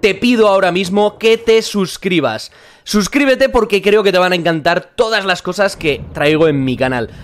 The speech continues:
De todas maneras, como os digo, ¿vale? Eh... Vamos a traer un vídeo bastante especial, como estáis viendo. Vamos a soltar al megalodón. Eh, los otros tres megalodones que tenemos en el otro lado están hambrientos,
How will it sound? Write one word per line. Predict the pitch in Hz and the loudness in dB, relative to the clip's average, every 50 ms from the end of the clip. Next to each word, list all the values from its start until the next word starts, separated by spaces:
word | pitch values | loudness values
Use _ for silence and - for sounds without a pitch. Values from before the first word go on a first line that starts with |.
| - - - | -20 -8 -2
De | 165 196 | -2 0
todas | 196 294 294 294 | 2 2 2 2
maneras, | 294 277 262 262 277 285 269 - | 0 0 2 2 2 0 0 0
como | 254 208 | 0 0
os | 196 180 | 2 0
digo, | 214 233 233 233 | 0 0 2 2
¿vale? | 196 196 208 240 247 226 | 2 2 4 2 4 4
Eh... | 185 160 147 143 143 143 143 143 143 143 147 143 - - - - - - - - - - - - - - - - - | 4 4 4 4 4 4 4 4 4 2 2 0 -2 -8 -18 -20 -20 -20 -20 -20 -20 -20 -20 -20 -20 -20 -20 -6 -4
Vamos | 180 226 254 277 269 | -2 0 0 0 0
a | 254 | 0
traer | 220 240 240 254 240 | 0 2 2 2 2
un | 233 226 220 180 | 4 2 2 2
vídeo | 214 226 226 233 240 208 | 2 2 2 2 2 2
bastante | 196 180 - - 190 185 175 180 | 2 0 0 0 0 2 2 0
especial, | 165 - 175 160 156 160 139 135 | 0 0 -2 0 2 2 2 2
como | 120 127 131 | 0 -2 -2
estáis | 127 139 147 131 120 | -2 -2 -2 -2 -2
viendo. | 123 120 120 135 | -2 0 0 2
Vamos | 165 214 233 233 | 2 2 2 0
a | 247 | 0
soltar | 208 240 226 226 220 208 | 0 0 0 2 0 0
al | 202 190 | 0 0
megalodón. | 185 180 165 165 160 156 160 185 214 233 247 226 - - - - - - - | 2 2 2 2 4 4 4 4 2 2 0 -4 -6 -10 -20 -20 -20 -10 -2
Eh, | - 160 165 165 | 0 0 2 4
los | 170 185 175 175 | 2 2 2 2
otros | 190 - - 185 165 - | 0 0 0 -2 -2 -2
tres | - 254 262 262 220 | 0 0 2 2 2
megalodones | 226 208 190 190 190 180 185 202 220 214 - | 2 2 2 4 4 4 4 2 2 0 0
que | - 196 | 0 -2
tenemos | 170 180 185 196 202 202 185 | 0 0 2 2 2 0 0
en | 190 175 | 0 0
el | 170 170 175 | 2 2 2
otro | 185 180 165 160 | 2 2 2 2
lado | 165 185 202 208 - | 2 2 2 0 0
están | - 156 - - - - 202 208 190 | 0 -2 -2 0 -2 -2 -2 0 0
hambrientos, | - 170 151 165 160 156 156 156 151 151 190 208 214 214 202 196 180 170 127 160 170 196 202 - | -2 0 0 0 0 0 0 0 0 0 2 2 2 2 2 2 0 0 0 2 2 0 0 -4